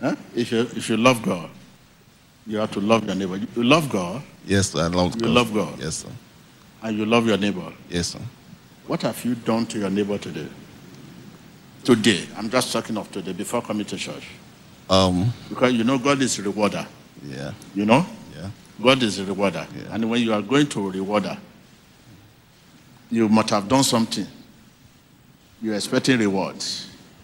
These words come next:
Speaker 1: What have you done today before coming here to your neighbor?
Speaker 2: Uh, I woke my neighbor up this morning before coming to church.
Speaker 1: Eh, okay, if you are not waking your neighbor up, you will not wake up.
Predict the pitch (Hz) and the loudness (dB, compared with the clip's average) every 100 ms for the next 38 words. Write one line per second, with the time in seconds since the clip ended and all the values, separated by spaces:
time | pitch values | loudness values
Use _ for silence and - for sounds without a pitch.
0 | - - - - - 151 131 110 117 113 | -20 -20 -20 -14 -4 -2 0 0 0 2
1 | 113 113 110 98 104 95 - 110 - 101 | 4 4 2 -2 -2 -4 -6 -6 -4 -4
2 | 90 - - - - - - - - 113 | -4 -10 -14 -20 -20 -20 -20 -18 2 4
3 | 101 95 95 82 - - - - - - | 4 2 -2 -6 -12 -20 -20 -20 -20 -6
4 | - 87 73 52 98 107 113 - 87 85 | 2 4 4 4 4 6 4 2 2 2
5 | 92 92 87 92 85 - - - - - | 2 2 2 2 0 -4 -20 -16 -2 -2
6 | - 76 76 76 - 92 90 - 64 76 | 0 -2 0 -2 -6 0 0 0 -4 -8
7 | 73 - - - - - - - 107 120 | -10 -12 -14 -16 -20 -20 -20 -4 -2 -2
8 | 117 - 117 120 120 135 139 127 123 110 | -2 4 4 6 6 6 6 4 2 2
9 | 107 110 107 101 101 127 101 107 107 101 | 4 2 2 2 0 -2 -2 -2 -2 -4
10 | - 76 | -6 -12